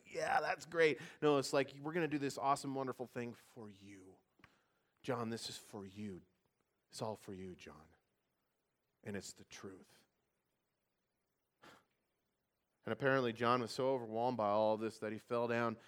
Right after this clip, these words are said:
and he started worshiping the angel. He didn't know what to do.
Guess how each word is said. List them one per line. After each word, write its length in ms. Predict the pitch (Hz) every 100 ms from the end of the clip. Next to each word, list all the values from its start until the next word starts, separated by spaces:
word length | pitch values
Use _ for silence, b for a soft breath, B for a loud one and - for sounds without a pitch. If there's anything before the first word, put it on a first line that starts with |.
| b b
and 100 | 113
he 80 | 107
started 320 | 104 113 113
worshiping 540 | 110 110 107 110 110 98
the 120 | 95
angel. 380 | 110 98 92 - _ _ _ _ _ _ _
He 100 | 135
didn't 120 | 135
know 100 | 135
what 120 | 127
to 80 | 131
do. 240 | 139 160